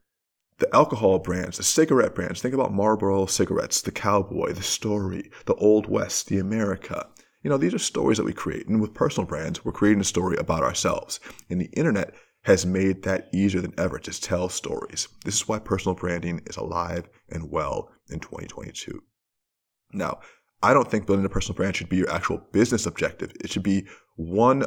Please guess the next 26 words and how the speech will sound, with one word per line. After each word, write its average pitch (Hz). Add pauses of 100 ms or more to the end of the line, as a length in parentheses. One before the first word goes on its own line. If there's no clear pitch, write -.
of 95 (200)
several 135
vehicles - (140)
that -
you're 90
using 90
to 87
achieve 120
your -
business 85
objective. -
So -
let's -
think 107
about -
that. - (1600)
A 107
lot 107
of 120
times 95
in 95
internet 104
world 98
and -
Instagram 98
era, 87